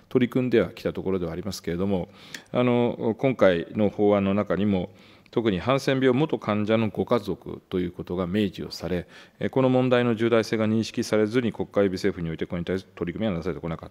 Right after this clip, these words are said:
たと、まあ、こう明記をされておりますし、まあ、その、まさにそうした患者の皆さんのみならず、ご家族ということまで、えー、明示的に、えー、念頭に置きながら対応してきたのか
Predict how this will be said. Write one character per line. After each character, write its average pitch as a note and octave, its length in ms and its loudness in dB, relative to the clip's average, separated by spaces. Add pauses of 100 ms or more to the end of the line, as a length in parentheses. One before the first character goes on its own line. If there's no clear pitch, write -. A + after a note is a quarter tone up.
(140)
た D#2+ 120 -2
と、 - 140 -16
ま - 60 -10
あ、 - 20 -8
こ - 100 -2
う G#2 40 -2
明 A#2 140 0
記 - 100 -10
を - 80 -8
さ - 120 -12
れ - 60 -8
て - 180 -12
お - 120 -6
り E2+ 80 -8
ま D2+ 100 -12
す - 60 -10
し、 - 180 -12 (320)
ま A#2 60 -2
あ、 - 20 0
そ A#2+ 140 -2
の、 - 600 -4 (400)
ま - 80 -8
さ - 120 -2
に F#2 80 -4
そ A#2 140 -2
う - 20 -4
し - 40 -6
た - 80 0
患 B2 300 -2
者 A#2+ 120 2
の A#2+ 60 -2
皆 A#2 200 0
さ - 160 -6
ん - 80 -10 (180)
の A#2+ 160 0
み A2 80 2
な F2 140 -2
ら E2+ 100 -4
ず、 D#2+ 140 -10 (140)
ご C3 100 -6
家 C#3 140 4
族 B2 220 -6
と - 140 -8
い F#2 40 -2
う - 20 -12
こ G#2 100 -4
と G2 80 -2
ま G2 140 0
で、 E2+ 180 -6 (340)
え - 100 -6
ー、 - 20 -4
明 F#2 120 -2
示 F#2+ 140 -4
的 G2 240 -4
に、 C3 340 -2
え F2+ 60 -10 (800)
ー、 - 20 -12
念 G2 160 0
頭 G2+ 140 2
に F#2+ 40 2
置 G2 100 -2
き C3+ 100 0
な B2+ 100 4
が G#2 80 2
ら D#2+ 240 -8
対 F2 220 -4
応 E2+ 80 -4
し - 40 -12
て E2 120 -10
き - 80 -14
た D#2+ 80 -8
の D2+ 80 -12
か - 200 -14